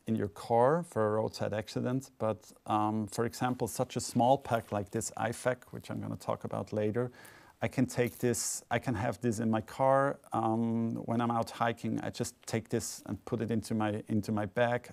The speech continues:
I can put one of those into my medical office if I want. This is smaller and much more, um, uh, and, and having that said, it's much more likely to have it at hand if I really need it.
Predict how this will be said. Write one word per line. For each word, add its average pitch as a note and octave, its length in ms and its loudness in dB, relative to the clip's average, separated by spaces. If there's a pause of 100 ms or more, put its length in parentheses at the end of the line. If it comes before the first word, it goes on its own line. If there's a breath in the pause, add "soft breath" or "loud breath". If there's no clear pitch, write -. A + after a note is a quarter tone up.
I A2 80 -4
can A#2 800 -6
put B2+ 120 -2
one A#2+ 200 0
of G#2 80 -2
those A#2 260 2
into A#2 220 -2
my A2+ 140 0
medical A#2+ 380 0
office A2+ 360 -2
if A#2 120 -6
I A#2 80 2
want. G#2+ 340 -2 (640 loud breath)
This - 160 2
is B2 100 0
smaller C3 600 4
and A2+ 260 -2 (100)
much A#2+ 280 0
more, A2+ 360 2 (180)
um, G#2+ 520 0 (580)
uh, - 60 -4 (600)
and, A#2 260 -2
and G#2+ 180 -4 (380)
having A#2 300 0
that - 160 0
said, A2+ 340 4
it's - 180 -8
much A#2 220 0
more A2 140 2
likely A2 480 2
to A#2+ 160 0
have G#2 160 -2
it G#2 100 -2
at G2+ 120 -4
hand G#2+ 260 0
if G#2 120 -8
I G#2 40 -2
really G2+ 280 -2
need G2+ 220 -4
it. F#2+ 160 -12